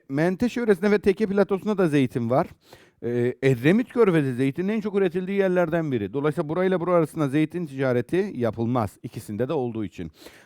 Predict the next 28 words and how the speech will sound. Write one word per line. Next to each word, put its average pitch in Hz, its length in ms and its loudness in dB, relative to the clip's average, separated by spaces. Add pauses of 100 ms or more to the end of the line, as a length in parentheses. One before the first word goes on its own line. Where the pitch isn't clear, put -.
(140)
Antalya'da 214 680 2
da 226 100 2
turunçgil 202 520 -2
var, 214 280 0
Adana'da 156 440 2
da 226 80 0
turunçgil 151 460 -4
var, 147 180 2
portakal, 131 480 -2
mandalina, 120 440 -2
limon 107 380 -4
var. 120 200 -2
Dolayısıyla 135 520 0
Antalya 139 520 0
Adana'ya 139 360 0
niye 175 220 0
turunçgil 139 520 -4
satsın 139 640 -2
ki? 104 340 -2 (960)
Ee, 131 460 6 (460)
arkadaşlar, 165 520 2 (120)
İç 226 240 -4
Ege'de, 143 320 4
Kütahya 196 460 -2
çevresinde 170 480 -2
de 165 40 2
arpa 123 300 0
yetişiyor. 107 680 -4